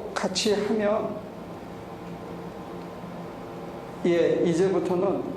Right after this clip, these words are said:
하루에 두 시간씩 학원 가는 대신에 엄마랑 같이 공부하자, 어? 그렇게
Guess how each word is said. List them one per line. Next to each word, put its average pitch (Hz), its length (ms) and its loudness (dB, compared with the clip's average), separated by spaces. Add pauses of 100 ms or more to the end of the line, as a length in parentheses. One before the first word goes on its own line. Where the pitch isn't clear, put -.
(200)
하루에 196 340 4
두 170 160 2
시간씩 165 720 4
학원 196 320 2
가는 175 280 4
대신에 160 560 4 (580)
엄마랑 165 440 6
같이 160 300 2
공부하자, 135 560 2 (240)
어? 226 120 4 (500)
그렇게 156 280 2